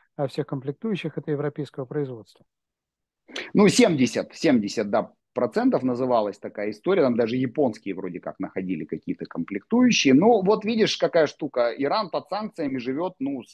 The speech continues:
Speaker 2: семидесятых, по сути, годов, да, вот со времен этой своей революции исламской.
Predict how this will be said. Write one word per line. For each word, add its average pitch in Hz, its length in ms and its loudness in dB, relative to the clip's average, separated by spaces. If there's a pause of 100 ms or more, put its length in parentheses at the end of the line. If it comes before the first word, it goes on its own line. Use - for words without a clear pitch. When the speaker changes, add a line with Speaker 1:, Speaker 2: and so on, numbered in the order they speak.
Speaker 2:
семидесятых, 123 640 -2
по 110 100 -2
сути, 101 240 -8
годов, 95 360 -2
да, 104 200 2
вот 90 220 -6
со 98 100 -6
времен 101 340 0
этой 87 140 -10
своей 92 320 0
революции 92 540 2
исламской. - 440 -8